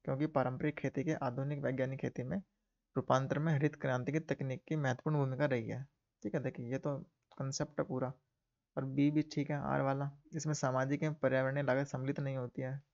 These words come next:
हरित क्रांति में सामाजिक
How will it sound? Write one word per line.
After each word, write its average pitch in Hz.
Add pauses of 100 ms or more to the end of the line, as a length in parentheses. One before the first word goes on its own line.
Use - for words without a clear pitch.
(1400)
हरित 147
क्रांति 123
में 151 (1700)
सामाजिक 139